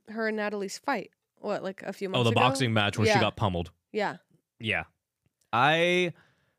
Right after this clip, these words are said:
Speaker 2: don't like that fight because I don't like any fight where Natalie doesn't get her shit rocked.
Speaker 1: No shit. And I think,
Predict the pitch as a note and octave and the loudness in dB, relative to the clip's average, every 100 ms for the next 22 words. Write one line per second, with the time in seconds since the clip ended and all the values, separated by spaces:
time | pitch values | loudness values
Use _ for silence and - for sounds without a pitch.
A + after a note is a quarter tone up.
0 | _ - A#2+ B2 A#2 A2+ G#2 - - F#2+ | _ 0 0 0 -2 0 -2 -2 -2 -2
1 | - G#2+ G#2+ F#2+ F#2+ F2+ F#2+ G2+ B2 A2+ | -2 -4 0 0 -2 -4 -2 -2 -2 -2
2 | G#2+ G#2 G2+ G2 G2 G2 F#2 F#2 F#2 G2+ | -2 -4 -4 -2 -2 -2 -2 -2 0 -2
3 | F#2+ F#2 F#2+ F#2 F#2+ F#2 E2 - F#2 F2+ | -2 -4 -4 -4 -4 -4 -6 -6 -6 -6
4 | E2+ B3 D4+ F#4+ - - A#3+ D4 D#4 G#3+ | -6 -6 -6 -8 -10 -10 -6 -6 -6 -8
5 | - _ - B3+ C4 - - C#4 D#4+ | -10 _ -2 0 0 -4 -6 -4 -6